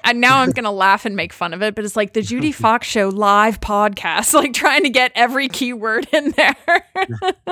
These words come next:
Speaker 2: Well, uh, my podcast name is I Have a Podcast. By the way, if Francesca is here, Francesca, the I P attorney, if anyone's looking to I P there, look, as a podcaster, you're given some rights, and your rights are you get your title depending on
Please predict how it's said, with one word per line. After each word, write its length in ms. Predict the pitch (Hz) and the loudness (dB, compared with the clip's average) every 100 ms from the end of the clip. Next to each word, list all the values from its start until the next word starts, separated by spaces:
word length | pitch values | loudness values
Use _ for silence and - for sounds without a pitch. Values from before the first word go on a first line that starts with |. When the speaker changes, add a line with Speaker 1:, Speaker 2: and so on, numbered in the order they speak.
| 143 120 330 - 320 | -6 -6 -8 -6 -6
Speaker 2:
Well, 300 | - 151 147 139 | 2 4 4 4
uh, 100 | 147 | 2
my 140 | 131 | 2
podcast 580 | 170 131 127 117 113 - | 0 -2 -2 -2 -2 -2
name 200 | 120 117 | 0 0
is 160 | 120 123 | 2 2
I 140 | 117 | 2
Have 180 | 127 110 | 2 -2
a 40 | |
Podcast. 760 | 107 117 127 - - - - - | -4 -4 -4 -8 -16 -14 -12 0
By 140 | 131 | 2
the 80 | 135 | 4
way, 140 | 151 151 | 4 4
if 140 | 127 | 2
Francesca 580 | 131 127 131 123 - 143 | 0 0 0 0 -2 -4
is 160 | 135 | -4
here, 280 | 135 165 139 | -4 0 0
Francesca, 580 | 127 120 117 110 - 123 | -2 -6 -2 -4 0 0
the 140 | 117 | 0
I 160 | 107 120 | 2 0
P 200 | 117 127 | 2 0
attorney, 460 | 123 - 135 131 107 | 0 2 2 2 0
if 100 | 104 | 0
anyone's 380 | 104 117 120 | 2 4 4
looking 360 | 123 123 123 120 | 2 2 2 2
to 420 | 120 127 120 120 123 | 2 2 4 4 2
I 160 | 117 123 | 2 0
P 220 | - 127 | 0 0
there, 180 | 123 123 - - - | 2 0 -4 -18 0
look, 140 | 151 | 2
as 120 | 117 117 | 4 2
a 60 | |
podcaster, 680 | 117 123 135 143 143 - 147 | 2 0 2 2 2 2 2
you're 120 | 131 | 4
given 260 | 120 127 123 | 2 2 2
some 220 | 127 123 | 2 2
rights, 520 | 110 90 - - - - | 2 0 -4 -8 -8 -4
and 400 | 110 110 107 107 | 0 2 2 2
your 100 | 113 | 2
rights 320 | 120 127 120 | 4 2 0
are 200 | 131 123 | 0 0
you 100 | 117 | -2
get 160 | 110 123 | -4 -4
your 120 | 113 | -4
title 420 | - 123 123 123 | -2 2 4 4
depending 460 | 110 113 113 117 117 | 2 0 0 2 2
on 300 | 110 107 107 | 4 2 0